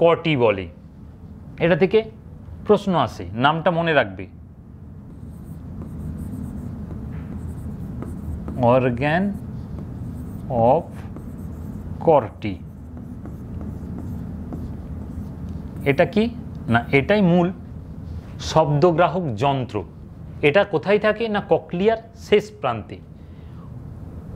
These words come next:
ওই তরঙ্গ এটাই পৌঁছলে এটা রিসেপ্টরের কাজ করে, এটা উদ্দীপিত হয়। উদ্দীপিত হলে সেই উদ্দীপনা নিয়ে এই অঙ্গটা কি করে?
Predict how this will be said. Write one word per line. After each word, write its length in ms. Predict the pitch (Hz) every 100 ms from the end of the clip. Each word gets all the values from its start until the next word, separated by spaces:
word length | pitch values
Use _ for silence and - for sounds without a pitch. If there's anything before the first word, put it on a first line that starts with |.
| -
ওই 200 | 202 240 -
তরঙ্গ 560 | 143 139 190 180 120 131 - - - - - - - - - - - - - - 160
এটাই 240 | 165 226
পৌঁছলে 460 | 185 170 165 196 135
এটা 220 | 160 202
রিসেপ্টরের 640 | 156 156 226 226 220 214
কাজ 300 | 202 120 113
করে, 260 | - 104 95 85 - - - -
এটা 240 | 143 202 226 - - -
উদ্দীপিত 600 | 180 156 151 196 196 147
হয়। 260 | 135 107 87 - - - - - - - - -
উদ্দীপিত 540 | 170 165 233 233 233
হলে 420 | 214 120 113 131 185 -
সেই 280 | - 214 208
উদ্দীপনা 640 | 156 147 147 202 - 220 202
নিয়ে 420 | 131 120 139 202
এই 180 | 180 208 208
অঙ্গটা 480 | 151 175 196 165 127
কি 200 | 170 170
করে? 280 | 214 220